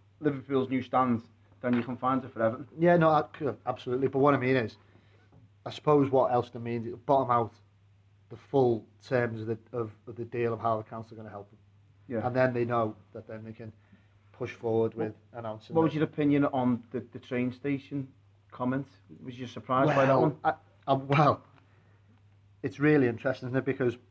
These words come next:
Speaker 2: you know, yeah, th-, they'll need a new station there anyway
Speaker 1: Yeah.
Speaker 2: for Peel Waters. But Joe letting it slip the way he did at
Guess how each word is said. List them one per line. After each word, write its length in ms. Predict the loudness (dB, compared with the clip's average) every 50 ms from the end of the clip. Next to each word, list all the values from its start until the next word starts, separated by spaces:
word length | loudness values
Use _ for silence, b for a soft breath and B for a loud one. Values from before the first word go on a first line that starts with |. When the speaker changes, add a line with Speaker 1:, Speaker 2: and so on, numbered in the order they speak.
| _ _ _ -6
Speaker 2:
you 80 | -4 -2
know, 220 | 0 0 -2 -4 -6 -12 -16 -8
yeah, 300 | 0 2 4 4 4 2 0 -4 -12 -10 -8
th-, 100 | -8 -8 -8 -6
they'll 120 | -4 -2 0
need 180 | 0 0 -2
a 20 | -2
new 100 | -4 -8
station 380 | -8 -8 -10 -10 -10 -10 -12
there 160 | -12 -8 -6 -4
anyway 340 | -4 -4 -4 -4 -6 -6 -6 -8
Speaker 1:
Yeah. 160 | -8 -8 -8 -10 -12 _ _ _
Speaker 2:
for 260 | -6 -4 -4 -4 -4 -8
Peel 280 | -10 -6 -6 -4 -4
Waters. 540 | -4 -4 -4 -4 -4 -4 -8 -10 -14 -14 -16 _ _ _ _ _ _ _ _ _ _ _ _ _ _ _ _ _ _ _ _ _ _ _ _ _ _ _ _ _ _
But 200 | 0 2 2 0
Joe 360 | 0 2 4 6 6 8 6 6 4 4
letting 220 | 4 2 2 0
it 140 | -2 -6 -8
slip 360 | -10 -6 -4 -4 -4 -4 -4
the 120 | -4 -2 0
way 180 | 0 2 0
he 120 | -2 -4 -4
did 440 | -4 -2 0 2 2 2 0 -2 -8 _ _ _ _ _ -12
at 100 | -10